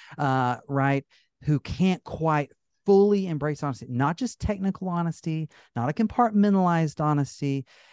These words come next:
And th-, and that effect is they are self-deceived.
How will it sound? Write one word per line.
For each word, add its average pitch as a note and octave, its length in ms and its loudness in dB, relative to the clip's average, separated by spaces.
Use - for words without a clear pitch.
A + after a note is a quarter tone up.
And C#3+ 160 0
th-, D#3 120 -4
and E3 140 0
that F3+ 160 2
effect G3+ 560 -4
is A2+ 480 -2
they E3 640 -2
are G#3 220 -4
self-deceived. A3 1160 -4